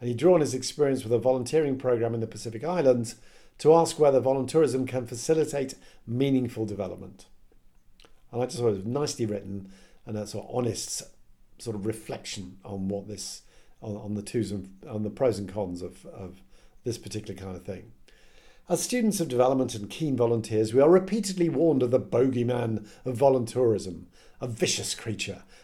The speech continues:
lurking beneath the well-meaning facade of voluntary humanitarian principles, which pulls in unsuspecting students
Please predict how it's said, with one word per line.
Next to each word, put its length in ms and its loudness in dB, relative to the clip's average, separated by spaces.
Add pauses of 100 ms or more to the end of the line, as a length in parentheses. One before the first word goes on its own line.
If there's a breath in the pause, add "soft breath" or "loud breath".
(120 soft breath)
lurking 400 8
beneath 280 0
the 80 2
well-meaning 540 2
facade 460 -2
of 80 -2
voluntary 500 -2
humanitarian 640 -4
principles, 560 -8 (400 soft breath)
which 200 -8
pulls 380 4
in 180 6
unsuspecting 800 0
students 560 -2